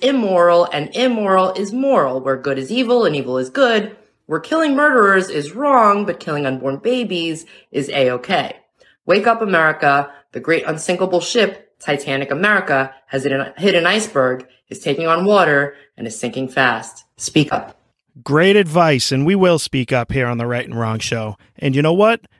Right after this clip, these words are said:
Speaker 2: This is the show where right is right. It's not upside down here, like she said.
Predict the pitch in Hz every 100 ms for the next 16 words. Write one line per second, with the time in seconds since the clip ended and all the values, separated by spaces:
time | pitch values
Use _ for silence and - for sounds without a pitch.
0 | _ 220 214 214 165 - 151 160 160 156
1 | 180 226 262 _ - 269 208 202 302 349
2 | 127 - _ _ _ 208 - 247 262 247
3 | - 190 170 170 156 143 151 143 139 -
4 | 139 - 131 113